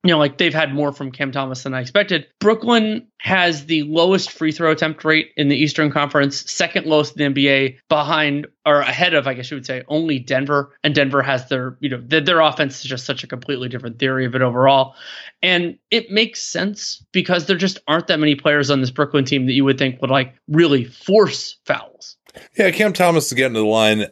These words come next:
Speaker 2: a little bit more than he was. He's out, of course, now for at least two weeks with that ankle sprain. It is kinda weird that they are always worse over the course of his career, to, despite the way he scored when Cam Thomas, uh, is on the floor.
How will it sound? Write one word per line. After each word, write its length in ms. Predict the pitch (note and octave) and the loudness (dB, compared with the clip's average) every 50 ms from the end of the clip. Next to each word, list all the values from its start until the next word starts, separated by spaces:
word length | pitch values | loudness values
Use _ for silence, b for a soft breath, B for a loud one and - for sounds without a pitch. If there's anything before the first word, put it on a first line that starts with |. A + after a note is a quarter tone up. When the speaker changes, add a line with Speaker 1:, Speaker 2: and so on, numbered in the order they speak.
| _ _ - | _ _ 0
Speaker 2:
a 60 | G#2+ | 0
little 320 | G#2+ A2 B2+ D3 D3+ C#3+ | 2 4 6 6 6 6
bit 260 | C3+ - C#3 B2+ - A#2+ | 6 4 2 0 0 -2
more 460 | A#2+ A#2+ A#2+ A#2 A#2+ A#2+ A#2+ A2+ _ _ - | -2 2 4 4 4 2 0 -4 _ _ -6
than 80 | - | -2
he 80 | A2+ A2 | 0 4
was. 280 | A2 A2 A2+ G#2+ - - | 4 4 4 4 0 -2
He's 200 | G#2 G2+ F2+ G2+ | -4 0 2 2
out, 240 | F#2 F#2+ F#2+ F#2 | 4 4 2 2
of 140 | - G2 - | -2 -8 -6
course, 280 | - G2+ G2 F#2 - - | -2 -2 -2 -2 -2 -4
now 380 | F#2+ F2+ F2+ F2+ F2+ F2+ F2 _ - | -6 -2 0 2 2 0 0 _ -6
for 120 | F#2 F2+ | -6 -6
at 60 | F2+ | -6
least 240 | F2+ F#2 E2+ - - | -6 -8 -10 -10 -10
two 140 | - G#2 F2+ | -10 -8 -6
weeks 340 | F2 F2+ F2 - - - F#2 | -6 -6 -8 -8 -12 -12 -12
with 140 | F2+ - | -10 -4
that 200 | - F#2 E2+ D#2+ - A#2+ | -2 -2 -2 -2 -2 -2
ankle 300 | C3 C#3 C3 C3 A#2+ A2+ | -2 -2 0 -2 -4 -4
sprain. 520 | - - - A#2 A2 A2 G#2+ G#2 G2+ - _ _ - | -2 0 0 2 4 4 2 0 -2 -8 _ _ -2
It 100 | C#3 D3+ | 0 2
is 280 | F#3 E3 B2+ - - | 2 2 0 -2 -4
kinda 240 | - - F3+ F3+ E3+ | -2 0 2 4 4
weird 340 | D#3+ D#3 D#3+ E3+ F3+ E3+ D#3+ | 6 6 6 6 4 2 2
that 260 | D3+ C#3+ C#3 - _ | 0 -2 -2 -2 _
they 200 | - C3+ C3 C3 | 2 4 4 6
are 240 | C3 C3 C3 C3 - | 6 6 4 4 4
always 360 | A#2+ A#2+ C3 C#3 D3 D3 - | 6 6 6 6 6 4 2
worse 480 | B2 A2 A2 A#2+ C#3+ D3 - - - - _ _ - | 0 2 4 4 4 2 -2 -8 -14 -16 _ _ -2
over 180 | C3 C3 C3 | -2 0 2
the 120 | C3 C3+ C3 | 2 2 2
course 240 | C3+ C3+ B2+ - | 2 2 2 0
of 40 | B2+ | -2
his 120 | B2+ A#2 - | -6 -6 -6
career, 260 | - A#2+ B2+ C3+ C#3+ | -2 0 2 2 2
to, 220 | A#2 G#2+ F#2 - _ G2+ | 0 -4 -8 -8 _ -14
despite 380 | F#2+ - - - G#2 G#2+ G#2+ | -14 -10 0 2 2 2 2
the 60 | - G2 | -2 -4
way 180 | G2 G#2 G#2 | 0 0 2
he 60 | G2+ | 0
scored 520 | F#2+ - - - - F#2+ G#2 A2 A2 A#2 _ _ | 0 -2 -8 -8 -4 -2 0 0 -2 -4 _ _
when 140 | - G2+ G2 | -10 -10 -8
Cam 220 | - - G#2+ G2+ F#2 | -4 -2 -2 -2 0
Thomas, 400 | G#2 G#2 G2+ G#2 G2+ - - - | 0 0 2 2 0 -2 -2 -2
uh, 160 | G2+ G2+ G2 - _ - | 0 0 0 -2 _ -6
is 200 | G#2+ G#2 F#2 G#2 | -6 -4 0 2
on 180 | G2 G2 G2 | 0 0 0
the 80 | F#2 F2 | -4 -8
floor. 460 | - - G#2+ A#2 A#2 A#2+ A#2+ - _ | -8 -6 0 2 4 4 2 0 _